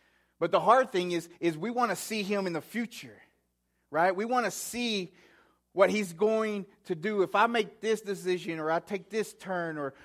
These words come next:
or go this way, we want to see him at work. But a lot of times,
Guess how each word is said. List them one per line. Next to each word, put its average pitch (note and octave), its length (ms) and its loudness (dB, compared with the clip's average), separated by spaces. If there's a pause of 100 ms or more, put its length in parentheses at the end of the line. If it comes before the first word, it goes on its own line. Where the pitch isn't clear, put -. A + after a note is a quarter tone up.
(120)
or C#3+ 100 -8
go F#3 240 0
this G3+ 320 2
way, F#3 380 4
we F3 160 -4
want G#3 240 -4
to D#3 40 -4
see G3+ 480 -10 (200)
him F3 180 -8
at D3+ 140 -8
work. F3+ 280 -8
But D#3+ 120 -12
a D#3 40 -12
lot E3 220 -10
of D#3+ 80 -12
times, - 460 -20